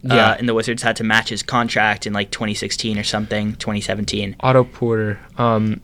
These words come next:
Speaker 1: getting paid. He has a twenty-eight million dollar player option in twenty twenty, twenty twenty-one, which is the last year of Bradley Beal's contract as well. Which,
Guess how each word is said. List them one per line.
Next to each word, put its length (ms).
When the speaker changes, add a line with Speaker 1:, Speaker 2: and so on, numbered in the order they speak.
Speaker 1:
getting 320
paid. 480
He 140
has 100
a 60
twenty-eight 840
million 260
dollar 220
player 320
option 440
in 280
twenty 340
twenty, 320
twenty 220
twenty-one, 380
which 180
is 60
the 80
last 220
year 80
of 60
Bradley 260
Beal's 260
contract 400
as 80
well. 200
Which, 360